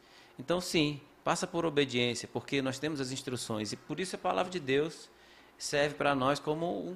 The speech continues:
guia. É a nossa regra mesmo de vida. Mas a abordagem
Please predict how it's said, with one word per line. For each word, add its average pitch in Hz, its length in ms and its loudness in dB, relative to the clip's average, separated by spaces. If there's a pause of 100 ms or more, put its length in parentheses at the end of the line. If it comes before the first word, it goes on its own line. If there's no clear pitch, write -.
guia. 123 480 0 (160)
É 139 300 4
a 165 80 6
nossa 170 560 2 (300)
regra 151 540 6
mesmo 131 380 0
de 143 120 -8
vida. 120 420 -4 (680)
Mas 143 560 6
a 139 160 6
abordagem 131 1000 4